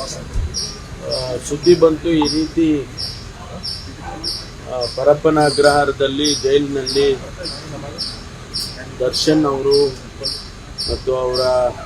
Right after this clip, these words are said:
ಜೊತೆಯಲ್ಲಿ ಇನ್ನೂ ನಾಲ್ಕು ಜನ, ಮೂರು ಜನ, ಆ,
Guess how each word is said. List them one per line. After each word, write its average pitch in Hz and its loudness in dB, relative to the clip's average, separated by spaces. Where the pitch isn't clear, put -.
ಜೊತೆಯಲ್ಲಿ 139 2
ಇನ್ನೂ 135 -2
ನಾಲ್ಕು 127 -6
ಜನ, 127 -8
ಮೂರು 123 -8
ಜನ, - 4
ಆ, 117 -6